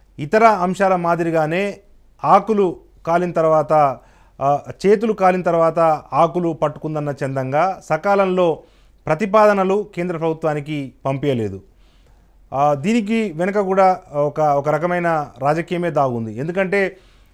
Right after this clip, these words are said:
కేంద్ర ప్రభుత్వం ఈ పథకాన్ని ప్రారంభించినప్పుడు తెలంగాణలో, ఆ, మ్, ఆరోగ్య శాఖ మంత్రిగా ఈటెల రాజేందర్ ఉన్నారు. ఈటెల రాజేందర్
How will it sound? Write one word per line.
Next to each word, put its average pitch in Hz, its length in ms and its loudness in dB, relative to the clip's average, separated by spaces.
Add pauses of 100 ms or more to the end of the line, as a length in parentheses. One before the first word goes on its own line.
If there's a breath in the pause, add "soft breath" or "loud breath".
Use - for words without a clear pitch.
(160 soft breath)
కేంద్ర 214 220 2
ప్రభుత్వం 208 420 0
ఈ 196 60 -2
పథకాన్ని 185 440 -2
ప్రారంభించినప్పుడు 170 920 -2 (580)
తెలంగాణలో, 185 640 2 (180)
ఆ, 143 420 2
మ్, 127 360 -8 (520)
ఆరోగ్య 180 280 0
శాఖ 180 200 0
మంత్రిగా 165 420 -2
ఈటెల 160 280 -2
రాజేందర్ 156 320 0
ఉన్నారు. 147 360 0
ఈటెల 190 200 -4
రాజేందర్ 180 420 0